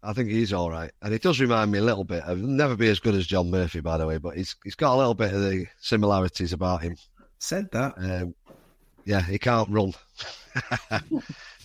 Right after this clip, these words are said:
Speaker 1: No, he does. He does. And he, I do, I do like him, but, uh, nothing, I don't know, six for yesterday.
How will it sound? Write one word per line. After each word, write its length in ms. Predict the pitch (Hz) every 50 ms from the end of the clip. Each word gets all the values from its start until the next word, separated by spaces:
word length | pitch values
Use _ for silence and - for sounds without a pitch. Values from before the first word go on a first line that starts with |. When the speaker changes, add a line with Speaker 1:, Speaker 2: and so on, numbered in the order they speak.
| - _ _ -
Speaker 1:
No, 160 | 110 107 101 104
he 100 | 117 131
does. 380 | - 151 143 120 104 - - - _ -
He 80 | 117
does. 340 | 123 - 156 143 123 - -
And 160 | 110 104 110
he, 160 | 110 110 104
I 160 | 113 117 127 131
do, 320 | - 139 139 135 123 113
I 140 | 120 131 131
do 180 | 113 135 131
like 240 | 120 110 104 95 -
him, 240 | - 90 87 82 80 - -
but, 340 | 101 98 92 - - -
uh, 280 | 117 107 104 101 101 95 73 - _ _ - - _ _ - - _
nothing, 280 | - 117 110 - - 104
I 40 | 104
don't 160 | 92 85 82
know, 100 | 85 85
six 460 | - - - 127 104 - - - -
for 80 | - 90
yesterday. 480 | 85 85 - - - 80 80 78 80